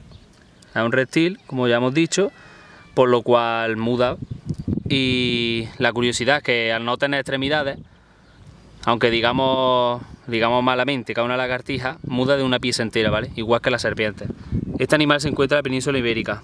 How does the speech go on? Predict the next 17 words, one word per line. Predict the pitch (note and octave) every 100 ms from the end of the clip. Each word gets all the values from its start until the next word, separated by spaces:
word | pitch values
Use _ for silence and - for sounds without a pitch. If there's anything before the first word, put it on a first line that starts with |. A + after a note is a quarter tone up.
| -
Al | A2+ B2
norte | B2 B2+ C#3
ya | C3+
deja | B2+ B2+
de | B2
verse, | C#3+ - C3+
a | B2+
la | B2
altura | G2+ B2+ B2
de | A#2+ A#2+ A#2 A#2 A#2 A2 -
Tarragona | A#2+ A#2 A2+ A2 G#2+ B2 A#2+ A#2+ A#2
y | A2+
Zaragoza, | B2 A2 A2 C3+ E3 D#3+
si | C3+
no |
me | B2
equivoco. | A#2+ B2+ C#3+ G3+